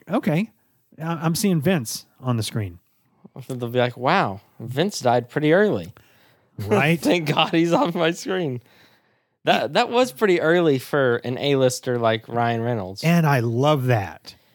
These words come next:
Speaker 2: 'Cause it catches you off guard, because
Speaker 1: Absolutely.
Speaker 2: that's a great way to catch the audience off guard, because if you put,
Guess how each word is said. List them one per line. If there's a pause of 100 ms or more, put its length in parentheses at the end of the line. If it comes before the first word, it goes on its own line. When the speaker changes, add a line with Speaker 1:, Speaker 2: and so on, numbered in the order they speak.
(340)
Speaker 2:
'Cause
it
catches
you
off
guard,
because
Speaker 1:
Absolutely.
Speaker 2:
that's
a
great
way
to
catch (140)
the
audience
off
guard, (320)
because
if
you
put,